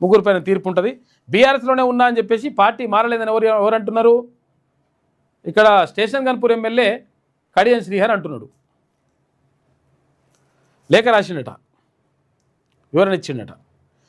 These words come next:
ఇక స్పీకర్ తీర్పును ఖండిస్తున్నాం, ప్రజాస్వామ్యాన్ని కూని చేసిన కాంగ్రెస్ అని చెప్పేసి, తండ్రి చేసిన చట్టాన్నే గౌరవించని రాహుల్ గాంధీ అని కేటీఆర్, స్పీకర్ తీర్పు రాజ్యాంగ విరుద్ధమని చెప్పేసి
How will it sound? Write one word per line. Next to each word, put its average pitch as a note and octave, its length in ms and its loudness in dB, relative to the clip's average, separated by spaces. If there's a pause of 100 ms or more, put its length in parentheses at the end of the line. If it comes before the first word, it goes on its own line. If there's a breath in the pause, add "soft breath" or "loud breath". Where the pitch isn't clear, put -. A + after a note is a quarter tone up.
(300)
ఇక F3+ 200 4
స్పీకర్ A#3 440 -4
తీర్పును A#3 280 -4
ఖండిస్తున్నాం, G3 600 -4 (120)
ప్రజాస్వామ్యాన్ని F#3+ 640 -2
కూని G#3 220 -2
చేసిన G3 420 -2 (380)
కాంగ్రెస్ G3+ 380 0
అని F#3 100 -8
చెప్పేసి, E3+ 480 -6 (340)
తండ్రి A3 240 2
చేసిన B3 280 -2
చట్టాన్నే A3 420 -2
గౌరవించని G3 720 0 (100)
రాహుల్ F#3+ 280 0
గాంధీ F#3+ 180 0
అని E3+ 80 -4
కేటీఆర్, G3+ 440 2 (460)
స్పీకర్ A3+ 400 -4
తీర్పు A3 200 -6
రాజ్యాంగ F#3 420 0
విరుద్ధమని F#3 420 -4
చెప్పేసి E3 480 -6